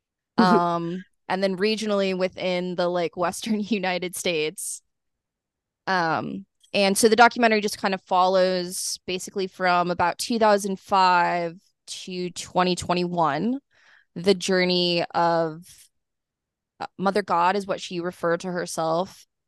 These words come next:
Speaker 2: eventually.
Speaker 1: She's
Speaker 2: And then
Speaker 1: a, a cult leader.
Speaker 2: she is a, a ru-, <laughs> yes, she's a cult leader, I suppose.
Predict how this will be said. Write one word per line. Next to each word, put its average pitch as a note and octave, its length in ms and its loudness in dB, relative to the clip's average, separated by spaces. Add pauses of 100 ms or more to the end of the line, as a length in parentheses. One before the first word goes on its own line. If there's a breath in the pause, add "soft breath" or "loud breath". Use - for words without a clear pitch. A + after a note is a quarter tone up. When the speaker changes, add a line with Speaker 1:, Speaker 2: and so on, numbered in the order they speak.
(100)
Speaker 2:
eventually. E3+ 920 -4
Speaker 1:
She's - 100 -4
Speaker 2:
And F3 200 6
then E3+ 140 6
Speaker 1:
a, F#3 260 0 (160)
a F#3 40 0
cult - 380 -2
leader. - 500 -4 (640 soft breath)
Speaker 2:
she - 320 -2
is G#3 120 0
a, G#3 120 0 (1080)
a F#3 100 4
ru-, F#3+ 140 4 (140)
<laughs> - 160 -8
yes, F3+ 380 -2
she's G3+ 200 -4
a G3+ 60 0
cult G#3+ 400 0
leader, F3 540 -4
I F#3 60 -6
suppose. F3 640 -4